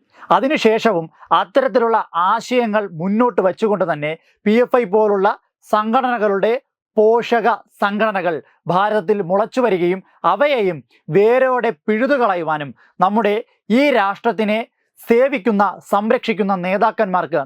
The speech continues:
നരേന്ദ്രമോദി അടങ്ങുന്ന നേതാക്കന്മാരെ കൊണ്ട് സാധിച്ചിട്ടുണ്ട്. എന്നാലും ജമാഅത്തെ ഇസ്ലാമി പോലുള്ള സംഘടനകളും അവരുടെ ആശയങ്ങളും ഇന്നും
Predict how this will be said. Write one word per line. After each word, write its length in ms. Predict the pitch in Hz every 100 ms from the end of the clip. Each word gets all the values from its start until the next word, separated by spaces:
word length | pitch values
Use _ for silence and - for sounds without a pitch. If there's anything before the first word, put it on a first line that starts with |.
| 143
നരേന്ദ്രമോദി 640 | 170 202 214 233 196 196 190
അടങ്ങുന്ന 320 | 185 208 196 214 - _ _ 208
നേതാക്കന്മാരെ 680 | 233 247 - - 208 202 185
കൊണ്ട് 180 | 175 208 - _ _
സാധിച്ചിട്ടുണ്ട്. 560 | 214 202 175 131 117 110 - - - 185
എന്നാലും 340 | 269 254 185 160 147
ജമാഅത്തെ 420 | 185 214 285 294 269
ഇസ്ലാമി 360 | - 233 233 190
പോലുള്ള 300 | 202 190 185 190 - _ _ -
സംഘടനകളും 600 | 196 208 220 196 165 143 - 156
അവരുടെ 380 | 185 240 233 214 147 170
ആശയങ്ങളും 540 | 214 - 226 180 156 143 _ 170
ഇന്നും 240 | 202 214